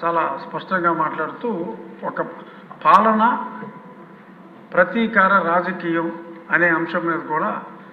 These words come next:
గవర్నర్ గారు వారి ప్రసంగంలో మాట్లాడటం జరిగింది. ఇది స్పెసిఫిక్‌గా,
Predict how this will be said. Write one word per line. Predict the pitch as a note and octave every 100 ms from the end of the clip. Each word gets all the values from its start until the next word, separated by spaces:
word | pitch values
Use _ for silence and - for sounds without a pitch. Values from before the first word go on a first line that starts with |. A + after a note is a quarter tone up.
| - - - - - - - -
గవర్నర్ | D#3+ E3 E3+ E3
గారు | D#3+ C#3+ B2+ A#2
వారి | - C#3+
ప్రసంగంలో | C#3 C#3+ - D#3 D3+ D3 C#3+ -
మాట్లాడటం | D3 C#3 D3+ C#3 D3 C3
జరిగింది. | C3 C3+ C#3 - - - - - - - G#3
ఇది | G3 A3+ G#3+
స్పెసిఫిక్‌గా, | - F#3 F3+ G3 E3+ F3+ D3+